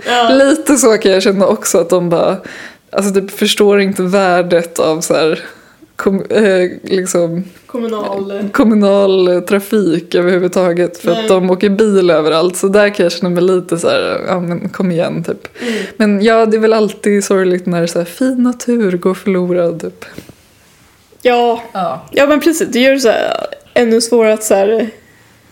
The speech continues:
Speaker 1: det beror på om man ser det som så här, ja, för vem skulle jag ma-, är det för liksom människornas, eller ska man stå tillbaka för naturens skull? Alltså, så här, det är så här, det är
Speaker 2: Ja.
Speaker 1: ganska olösligt,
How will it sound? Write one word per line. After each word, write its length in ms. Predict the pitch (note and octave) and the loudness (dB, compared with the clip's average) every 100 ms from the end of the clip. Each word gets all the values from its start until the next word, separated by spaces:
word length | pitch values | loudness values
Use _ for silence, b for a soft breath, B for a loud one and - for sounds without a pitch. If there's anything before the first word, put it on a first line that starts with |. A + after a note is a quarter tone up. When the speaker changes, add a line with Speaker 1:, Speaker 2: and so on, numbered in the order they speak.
| b | b
Speaker 1:
det 120 | B3 | -4
beror 160 | G#3 B3 | -2 -2
på 180 | B3 A#3+ | 0 0
om 220 | G3+ - A3+ | 0 0 -2
man 140 | A3 | 0
ser 200 | A#3 G3+ | 0 0
det 80 | G3+ | 0
som 180 | G#3 G3 | -2 0
så 100 | F#3+ | 0
här, 280 | E3 G3+ - _ b b b b b b b b b b b _ _ _ _ - - - - - B B B - | 0 -2 -4 _ b b b b b b b b b b b _ _ _ _ -20 -14 -12 -6 -6 B B B -4
ja, 240 | B3+ A#3 A3 | 0 2 0
för 80 | B3 | 0
vem 260 | A#3 C4 B3 | 2 2 0
skulle 280 | - A#3+ A#3 | 0 0 0
jag 160 | B3 | 2
ma-, 200 | A#3+ A3+ | 0 0
är 180 | A3+ B3 | 2 2
det 80 | A#3 | 0
för 120 | A#3 | -2
liksom 260 | A3+ A3+ A3 | -2 -2 0
människornas, 640 | A3+ G#3+ A3 G#3+ G3 G3 | 0 0 0 0 0 -2
eller 200 | - G#3 | 0 -2
ska 160 | G3+ G#3+ | -2 -2
man 120 | G3+ | -2
stå 160 | - | -2
tillbaka 400 | G3+ F#3+ G3+ G3+ | -2 -2 -2 -2
för 120 | G#3 G3+ | -4 -2
naturens 400 | G3+ G#3+ G#3 G3 | -2 0 0 -2
skull? 140 | - | -2
Alltså, 220 | - B3 | -2 -2
så 100 | G#3+ | 0
här, 60 | G3 | 0
det 120 | G3+ | 2
är 60 | A#3 | 0
så 100 | G#3 | 0
här, 100 | F#3+ | 0
det 420 | G3 - - - | -2 -10 -8 -2
är 40 | |
Speaker 2:
Ja. 0 | |
Speaker 1:
ganska 260 | A3+ C4+ C4+ | 0 0 2
olösligt, 920 | B3 G#3 A#3 C4+ G4 - - - - | 2 2 2 0 -2 -4 -6 -12 -10